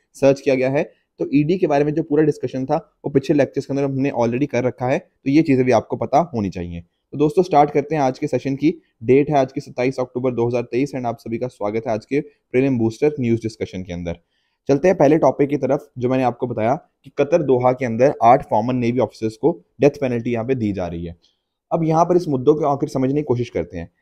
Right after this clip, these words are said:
देखो, एक्चुअल में ना, ये जो आठ नेवी ऑफिसर्स हैं, अपने आप में बहुत इंपॉर्टेंट इनका काम रहा है, ठीक है, एक्स नेवी ऑफिसर्स अब तो। तो इनको अगर आप, मैं बताऊँ ना, जैसे for example,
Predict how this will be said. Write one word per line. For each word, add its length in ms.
देखो, 140
एक्चुअल 360
में 80
ना, 320
ये 200
जो 100
आठ 320
नेवी 280
ऑफिसर्स 380
हैं, 140
अपने 240
आप 220
में 160
बहुत 360
इंपॉर्टेंट 520
इनका 220
काम 280
रहा 220
है, 200
ठीक 100
है, 60
एक्स 300
नेवी 240
ऑफिसर्स 300
अब 160
तो। 180
तो 120
इनको 340
अगर 140
आप, 140
मैं 240
बताऊँ 280
ना, 120
जैसे 200
for 180
example, 460